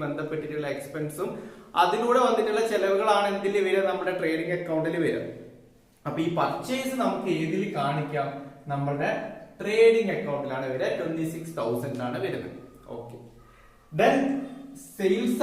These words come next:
ആണ്. സെയിൽസ് എന്ന് പറഞ്ഞാല് നമ്മുടെ ഇൻകം ആണ്. ശരിക്ക് സെയിൽസ് എത്രയാ വന്നിട്ടുള്ളത്? ഫോർട്ടി ടു ആണ്. സെയിൽസ് ക്രെഡിറ്റ് ബാലൻസ് ആണ്. ഇത് ഡെബിറ്റ് ബാലൻസ് ആണ് ഈ സൈഡ്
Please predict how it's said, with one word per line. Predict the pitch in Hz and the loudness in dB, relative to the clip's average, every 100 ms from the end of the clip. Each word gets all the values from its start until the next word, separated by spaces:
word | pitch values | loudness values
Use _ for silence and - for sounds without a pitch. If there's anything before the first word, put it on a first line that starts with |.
| 160 | 4
ആണ്. | 147 151 - - - - - - _ _ - - - | 4 0 -6 -12 -16 -20 -20 -20 _ _ -20 -20 -6
സെയിൽസ് | 139 147 165 - 202 | -4 -2 -2 2 2
എന്ന് | 202 180 | 4 2
പറഞ്ഞാല് | 160 160 170 170 143 - - - - 139 | 2 2 0 0 2 2 0 -4 -10 -6
നമ്മുടെ | 147 151 185 226 - - 220 | -2 0 2 0 0 -6 -4
ഇൻകം | 226 226 240 214 | 0 4 4 4
ആണ്. | 190 - | 2 0
ശരിക്ക് | - 127 156 - - - - - - | -4 -6 -4 -4 -6 -10 -16 -10 -4
സെയിൽസ് | 170 208 - - 254 220 | -2 -2 -4 -4 0 0
എത്രയാ | - 226 240 202 | 2 4 4 4
വന്നിട്ടുള്ളത്? | 196 196 185 185 175 - 160 | 0 0 2 2 2 0 0
ഫോർട്ടി | 170 170 226 226 233 | 2 2 0 -4 0
ടു | 233 185 | 4 4
ആണ്. | 156 160 - - - | 2 -2 -6 -12 -6
സെയിൽസ് | 151 160 - - - | -4 -2 -4 -8 -4
ക്രെഡിറ്റ് | 151 160 156 | -4 -4 -2
ബാലൻസ് | 190 190 190 - - | 2 4 2 -2 -4
ആണ്. | 143 - - - - - - | -6 -10 -16 -20 -20 -20 -10
ഇത് | 131 151 | -4 4
ഡെബിറ്റ് | 151 156 160 | 4 4 2
ബാലൻസ് | 175 185 202 214 208 | 2 2 2 0 0
ആണ് | 202 202 | 0 -2
ഈ | 220 | 0
സൈഡ് | 214 208 | 2 4